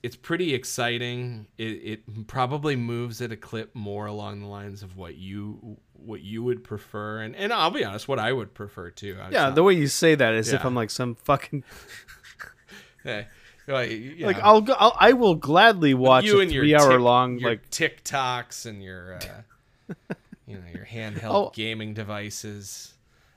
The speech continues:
Speaker 1: Uh,
Speaker 2: I watch foreign movies that you wouldn't even fucking know. <laughs>
Speaker 1: Yeah, you just do that to show off, though. Um,
Speaker 2: <laughs>
Speaker 1: but, uh,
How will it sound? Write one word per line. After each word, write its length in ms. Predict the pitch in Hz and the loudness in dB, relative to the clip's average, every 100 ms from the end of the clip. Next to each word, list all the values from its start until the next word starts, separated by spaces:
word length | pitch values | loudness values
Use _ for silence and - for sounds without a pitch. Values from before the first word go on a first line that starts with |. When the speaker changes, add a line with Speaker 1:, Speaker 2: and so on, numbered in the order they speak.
| _ | _
Speaker 1:
Uh, 140 | - - | -20 -12
Speaker 2:
I 180 | 165 175 | -4 -2
watch 380 | 131 139 135 - | 4 4 4 0
foreign 640 | - - 135 135 139 135 | -6 2 6 8 8 6
movies 480 | 135 135 131 131 120 | 6 4 4 2 2
that 120 | 113 | 0
you 240 | 107 117 131 | 0 -2 0
wouldn't 280 | 123 113 | 2 0
even 240 | 110 101 98 _ - | 0 -2 -8 _ -2
fucking 340 | 143 127 113 | -2 -2 0
know. 320 | 110 110 101 _ | 0 0 -2 _
<laughs> 60 | _ _ _ _ _ _ _ _ - - _ _ - - - - | _ _ _ _ _ _ _ _ -20 -20 _ _ -12 -10 -10 -10
Speaker 1:
Yeah, 160 | - - _ _ _ 110 | -10 -14 _ _ _ -20
you 300 | 107 110 113 | -18 -16 -16
just 180 | 107 - | -18 -18
do 160 | 95 | -20
that 140 | 90 82 | -20 -20
to 80 | 92 | -20
show 260 | - 82 82 | -20 -20 -20
off, 260 | 78 92 _ - | -20 -20 _ -20
though. 880 | - - - - - _ - - 190 | -20 -20 -20 -20 -20 _ -6 2 2
Um, 640 | 107 - 175 107 170 104 170 - 135 - 160 | 4 2 2 0 -2 -4 -6 -6 -10 -8 -10
Speaker 2:
<laughs> 400 | _ - _ - | _ -20 _ -2
Speaker 1:
but, 360 | 139 131 127 131 | 0 0 -2 -4
uh, 260 | 120 120 | -2 -2